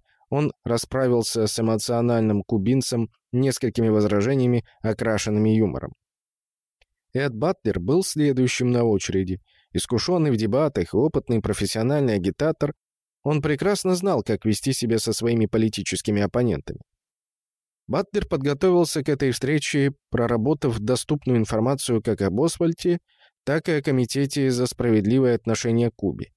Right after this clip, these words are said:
Его манера задавать вопросы своим вкрадчивым, мурлыкающим голосом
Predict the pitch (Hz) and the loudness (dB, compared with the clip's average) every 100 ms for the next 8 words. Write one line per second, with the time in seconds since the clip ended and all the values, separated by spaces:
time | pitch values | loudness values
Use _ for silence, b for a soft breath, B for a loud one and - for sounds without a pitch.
0 | _ _ _ _ 113 202 214 196 208 190 | _ _ _ _ 0 2 2 2 2 2
1 | 165 147 160 180 156 127 156 185 - 131 | 2 2 2 2 0 0 2 2 0 -2
2 | 131 147 127 - 123 151 143 113 98 92 | 0 2 0 0 0 0 0 0 2 2
3 | 98 123 160 110 95 - 90 131 160 - | 2 2 2 2 2 0 0 2 2 2
4 | 143 | -2